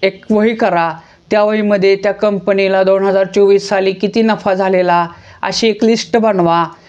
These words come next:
म्हणजे तुम्हाला जास्तीत जास्त नेट प्रॉफिट कोणत्या कंपनीला झालेला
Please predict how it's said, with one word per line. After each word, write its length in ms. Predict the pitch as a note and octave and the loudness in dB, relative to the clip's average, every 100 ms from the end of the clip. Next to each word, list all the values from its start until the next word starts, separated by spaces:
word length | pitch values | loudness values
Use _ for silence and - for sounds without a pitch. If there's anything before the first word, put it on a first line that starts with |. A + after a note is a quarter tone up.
| - G3 | -8 -2
म्हणजे 200 | G3 G#3 | 0 0
तुम्हाला 540 | A3+ G#3 G3 F#3+ F#3 - - - - | 0 2 2 2 0 -6 -20 -14 -4
जास्तीत 340 | G#3 F#3 A3+ G3+ | -2 -2 -2 0
जास्त 320 | G#3 G3 A3 | 0 0 0
नेट 260 | G#3 G#3 | 0 -2
प्रॉफिट 400 | A3 G#3 G3+ G#3+ | 0 0 0 -4
कोणत्या 360 | - G#3+ G3+ G#3+ | -2 -2 0 -2
कंपनीला 560 | G#3+ G#3 G3+ G3+ G3+ G3+ | -2 -2 -2 0 0 0
झालेला 600 | G3 G3+ F#3 F#3 F3 | 0 0 0 0 -2